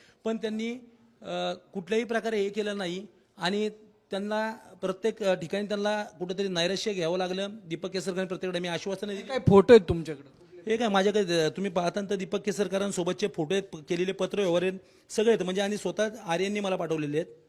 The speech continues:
Speaker 2: हा, तर काय बोलणं व्हायचं त्यांनी? त्यांनी काय म्हटलं होतं?
Speaker 1: ते म्हणत होते की माझा, अ,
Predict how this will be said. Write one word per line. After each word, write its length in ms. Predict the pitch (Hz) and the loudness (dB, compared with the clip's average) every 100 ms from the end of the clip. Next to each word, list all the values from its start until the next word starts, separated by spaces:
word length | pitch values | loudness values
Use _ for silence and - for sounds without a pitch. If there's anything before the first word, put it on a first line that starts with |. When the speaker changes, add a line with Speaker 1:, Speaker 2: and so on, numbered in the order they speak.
| _ _ _ _ _ _ _ _ _ _ _ _ _ _ | _ _ _ _ _ _ _ _ _ _ _ _ _ _
Speaker 2:
हा, 200 | 175 160 - | -20 -20 -16
तर 60 | |
काय 240 | 190 226 226 | -12 -12 -10
बोलणं 300 | 226 226 233 | -8 -8 -10
व्हायचं 340 | 180 165 180 | -14 -16 -18
त्यांनी? 240 | 190 190 | -18 -18
त्यांनी 280 | 185 202 208 | -20 -20 -20
काय 320 | 202 214 208 | -20 -18 -18
म्हटलं 260 | 202 170 170 | -20 -20 -20
होतं? 140 | 165 | -4
Speaker 1:
ते 100 | 226 | 2
म्हणत 180 | 233 220 | 4 2
होते 180 | 208 220 | 0 0
की 140 | 214 | 0
माझा, 340 | 220 208 196 220 | -2 -2 -2 -2
अ, 420 | 214 175 160 | -4 -2 0